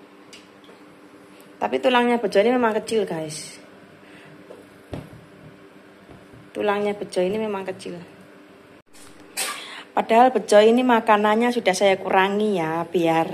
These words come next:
nggak terus membesar badannya, nggak melembung badannya. Jadi makanannya ini saya kur-, kurangi porsinya sedikit.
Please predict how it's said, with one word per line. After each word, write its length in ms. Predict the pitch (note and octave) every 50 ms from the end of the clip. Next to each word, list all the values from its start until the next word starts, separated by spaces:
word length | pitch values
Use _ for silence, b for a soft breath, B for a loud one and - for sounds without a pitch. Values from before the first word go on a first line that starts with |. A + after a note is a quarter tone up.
| E3+ E3+
nggak 400 | D3 D#3 D#3 D#3 D#3 D#3 D#3+ E3 E3 - - - - - - - - - - -
terus 480 | - - - G3+ G#3+ G3+ - - -
membesar 480 | G3+ F#3+ F#3 F#3 F#3+ - - G3+ F3 F3
badannya, 880 | - E3+ D#3+ D#3 - G3+ F3+ G#3 F#3+ F3+ E3+ E3+ E3+ F3 G3 B3 D#4 - - B B B B B B
nggak 200 | B - F#3 - -
melembung 540 | F#3 F#3 F#3 F#3 F#3 F#3 F#3 F#3+ F#3 F#3+ F#3
badannya. 800 | F#3 E3+ E3 - E3+ E3 E3 E3+ E3+ E3+ E3 E3+ E3+ F3+ G3 G#3+
Jadi 220 | G#3 E3 D#3 D#3 F#3
makanannya 840 | G3 F#3 E3+ E3+ - E3+ E3 E3 E3+ E3+ E3+ E3+ F3 F3 E3+ E3+ F#3
ini 240 | F3 F3 F#3 G3 G3+
saya 400 | G3 F3+ E3+ E3+ E3+ E3 D#3+ E3
kur-, 320 | - E3+ E3+ E3 E3+ - - -
kurangi 500 | - F#3+ F3+ F#3+ F3+ F3+ F3+ F#3 G3+ G#3
porsinya 540 | F#3+ - G3 F#3 F3+ - - G3+ F#3 F#3+ F#3+
sedikit. 480 | G3 - F3+ - - F3+ - - A#3+ A#3+